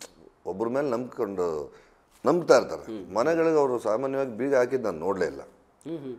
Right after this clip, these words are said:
Speaker 1: ಒಳಗಡೆಯಿಂದ ಚಿಲ್ಗೆ ಹಾಕೊಂಡು ಮಲ್ಕೊಳ್ಳೋ ಅಭ್ಯಾಸನೂ ಇದೆಯಲ್ಲೋ ಗೊತ್ತಿಲ್ಲ ಅಲ್ಲಿ.
Speaker 2: ಓಕೆ.
Speaker 1: ಅಷ್ಟು ಆರಾಮಾಗಿ ಮಲಗ್ತಾರೆ ಅಲ್ಲಿ, ಅಷ್ಟು ಚೆನ್ನಾಗಿದ್ದಾರೆ ಜನ ಅಲ್ಲಿ.
Speaker 2: ನೆಮ್ಮದಿಯಿಂದ ನಿದ್ದೆ ಮಾಡ್ತಾರೆ
Speaker 1: ಹೌದು, ಹೌದು,
Speaker 2: ಫಸ್ಟ್.
Speaker 1: ಹೌದು, ಹೌದು, ಹೌದು, ಹೌದು, ಹೌದು.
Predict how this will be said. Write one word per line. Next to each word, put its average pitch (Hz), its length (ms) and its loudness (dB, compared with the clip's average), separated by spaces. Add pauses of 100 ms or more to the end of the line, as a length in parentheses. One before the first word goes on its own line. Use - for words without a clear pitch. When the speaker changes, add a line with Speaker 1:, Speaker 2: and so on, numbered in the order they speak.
(840)
Speaker 1:
ಒಳಗಡೆಯಿಂದ 131 400 4
ಚಿಲ್ಗೆ 131 280 0
ಹಾಕೊಂಡು 131 300 2
ಮಲ್ಕೊಳ್ಳೋ 123 240 4
ಅಭ್ಯಾಸನೂ 120 400 4
ಇದೆಯಲ್ಲೋ 113 360 4
ಗೊತ್ತಿಲ್ಲ 87 300 -2
ಅಲ್ಲಿ. 69 140 -6
Speaker 2:
ಓಕೆ. 117 320 -10 (680)
Speaker 1:
ಅಷ್ಟು 170 220 6
ಆರಾಮಾಗಿ 156 340 10
ಮಲಗ್ತಾರೆ 98 320 -2
ಅಲ್ಲಿ, 71 320 -14
ಅಷ್ಟು - 280 -10
ಚೆನ್ನಾಗಿದ್ದಾರೆ 127 460 4
ಜನ 80 180 -2
ಅಲ್ಲಿ. - 500 -12
Speaker 2:
ನೆಮ್ಮದಿಯಿಂದ 196 460 -2
ನಿದ್ದೆ 151 280 -2
ಮಾಡ್ತಾರೆ 147 180 0
Speaker 1:
ಹೌದು, 196 160 2
ಹೌದು, 110 240 2
Speaker 2:
ಫಸ್ಟ್. 76 120 -4
Speaker 1:
ಹೌದು, 76 180 -6
ಹೌದು, 78 280 -4
ಹೌದು, - 0 -
ಹೌದು, 73 340 -10
ಹೌದು. - 260 -20